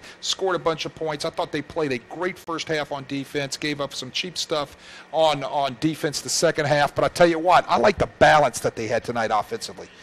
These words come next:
They showed that they could throw the football. They showed that they could throw play action pass, that they didn't have to, uh, always depend on Jordan Swilling to score all of the points. You saw some big plays tonight by Singleton on some catches.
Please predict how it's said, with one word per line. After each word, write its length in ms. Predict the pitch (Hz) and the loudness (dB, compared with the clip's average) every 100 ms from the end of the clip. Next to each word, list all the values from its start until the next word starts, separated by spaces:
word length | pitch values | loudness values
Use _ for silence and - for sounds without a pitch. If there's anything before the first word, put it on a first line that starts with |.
| - - - | -20 -20 -6
They 140 | 156 139 | -2 -2
showed 480 | - - 220 226 | 0 2 2 2
that 140 | 185 160 | -2 -2
they 80 | 135 | -6
could 140 | 135 | -6
throw 260 | - 185 190 | -2 0 0
the 60 | |
football. 680 | - 165 147 147 143 139 - - - | -2 -6 -4 0 2 0 -4 -18 -10
They 100 | 135 | -4
showed 360 | 131 - 185 170 | 0 0 0 0
that 140 | 156 | 0
they 120 | 147 | 0
could 180 | 135 143 - | -4 -8 -6
throw 180 | 156 | -10
play 340 | - - 170 170 | -6 0 4 6
action 320 | 160 - 147 | 4 2 -4
pass, 580 | - 139 139 139 - - - - 135 | -2 0 0 0 -2 -6 -10 -6 0
that 160 | 131 | 2
they 100 | 143 | 0
didn't 300 | 127 180 180 | 4 4 4
have 200 | 170 151 151 | 0 0 0
to, 280 | 143 135 | 0 2
uh, 300 | 135 127 127 - | 0 0 0 -2
always 460 | 147 160 151 143 | -2 -2 -2 -4
depend 400 | 151 - 156 147 | -8 -4 -4 -2
on 160 | 139 127 | -4 -4
Jordan 220 | 143 139 | -6 -4
Swilling 500 | - - 151 147 143 | -4 -2 -4 -4 -6
to 140 | - 247 | -8 -4
score 440 | - - 156 139 - | -2 -2 -2 -2 -2
all 300 | 180 220 220 | 2 6 6
of 80 | 135 | 4
the 80 | 131 | -2
points. 480 | - 123 123 120 - - - | -6 -6 -4 -6 -8 -14 -12
You 80 | 151 | -4
saw 240 | - 151 | -2 0
some 260 | 135 117 113 - | 0 -2 0 8
big 280 | 180 180 - | 10 10 0
plays 400 | 170 160 151 - | 2 2 2 0
tonight 540 | 151 143 143 139 - - - - | -2 2 2 0 -6 -12 -6 0
by 120 | 120 | 2
Singleton 600 | - 180 175 165 - 156 | 2 2 2 0 -2 -4
on 140 | 131 | -2
some 160 | - 110 | -4 -6
catches. 580 | - 160 160 170 151 | -2 0 2 0 -2